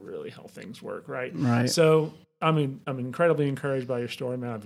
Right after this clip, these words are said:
Speaker 1: I've enjoyed just sitting here listening here
Speaker 2: No,
Speaker 1: to
Speaker 2: man.
Speaker 1: you
Speaker 2: Thanks
Speaker 1: talk.
Speaker 2: for having me. It's, you know, I am long-winded, but it's just
Speaker 1: It's
Speaker 2: because
Speaker 1: okay.
Speaker 2: it's
Speaker 1: No.
Speaker 2: hard to boil down. It's like four years of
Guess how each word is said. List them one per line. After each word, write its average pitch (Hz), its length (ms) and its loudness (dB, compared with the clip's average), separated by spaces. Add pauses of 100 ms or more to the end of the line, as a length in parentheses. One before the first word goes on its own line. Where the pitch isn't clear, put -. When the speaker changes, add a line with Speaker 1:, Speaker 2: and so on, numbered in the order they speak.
(280)
Speaker 1:
I've 123 60 -14
enjoyed 117 360 -6
just 110 160 -8
sitting 127 140 -10
here 120 100 -6
listening 120 360 -6
here 120 180 -6
Speaker 2:
No, 123 220 2
Speaker 1:
to 120 80 2
Speaker 2:
man. 123 240 2
Speaker 1:
you 117 40 -4
Speaker 2:
Thanks 143 200 4
Speaker 1:
talk. - 60 2
Speaker 2:
for 127 60 4
having 127 300 6
me. 117 160 6
It's, - 320 2
you 131 120 2
know, 123 240 2
I 131 120 2
am 131 240 2
long-winded, 120 720 0
but 127 140 -4
it's 123 120 0
just 135 120 0
Speaker 1:
It's - 40 -2
Speaker 2:
because 220 280 10
Speaker 1:
okay. 294 280 4
Speaker 2:
it's 233 200 8
Speaker 1:
No. 160 60 12
Speaker 2:
hard 180 160 8
to 156 60 6
boil 139 360 10
down. 131 500 6 (160)
It's - 500 0
like 123 200 2
four 143 300 4
years 127 380 4
of 120 340 0